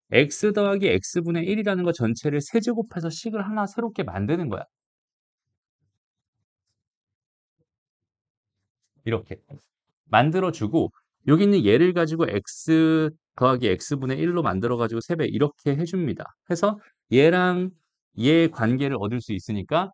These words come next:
어, 얘를 가지고 얘를 구할 수 있겠구나. 이렇게 흐름을 잡아주면 된다라고 생각할 수 있는데, 내가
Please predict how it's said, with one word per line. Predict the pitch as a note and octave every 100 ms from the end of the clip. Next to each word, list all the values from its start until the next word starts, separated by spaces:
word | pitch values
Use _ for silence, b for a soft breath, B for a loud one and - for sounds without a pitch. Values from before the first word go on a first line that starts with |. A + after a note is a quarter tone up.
| -
어, | F#2+
얘를 | G#2 D3
가지고 | D3 B2+ G2+
얘를 | G#2+
구할 | G#2+ G#2
수 | F#2+ G2
있겠구나. | G2 G2 F2+
이렇게 | G#2+ C3+ - D#3
흐름을 | F#3 F3+
잡아주면 | D#3 G2+ G#2+ G#2+ F#2+
된다라고 | E2+ D#2+ - _ G#2+ G2+
생각할 | C3+ C#3 A#2
수 | C3
있는데, | F2+ G#2+ E2 _ _ _ _ _ _ -
내가 | E3+ F#3+ F3+